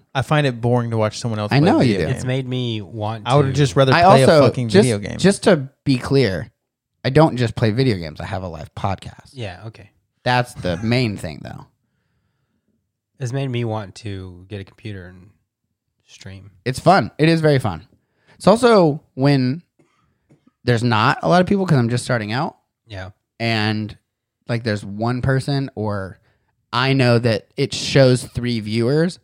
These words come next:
Speaker 2: but I know in my head that my chat bot is one, my stream that I have up of myself on my phone is one,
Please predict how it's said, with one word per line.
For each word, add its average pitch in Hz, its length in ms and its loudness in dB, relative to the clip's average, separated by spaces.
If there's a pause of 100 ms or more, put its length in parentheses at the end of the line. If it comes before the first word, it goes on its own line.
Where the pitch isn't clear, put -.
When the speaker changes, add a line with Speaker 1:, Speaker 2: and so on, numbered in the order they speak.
(140)
Speaker 2:
but - 220 -8
I 123 180 0
know 131 280 0
in 107 140 -6
my 101 120 -4
head 127 440 0 (400)
that - 240 0
my 101 340 0
chat 139 400 -2
bot 127 280 2
is 117 180 -4
one, 123 460 -2 (300)
my 98 500 -2 (200)
stream 139 480 -2
that 120 120 0
I 107 80 0
have 113 340 -2
up 120 260 -2
of 120 200 0
myself 120 420 -2
on 120 80 -4
my 107 120 -4
phone 120 280 -2
is 131 140 -2
one, 135 320 0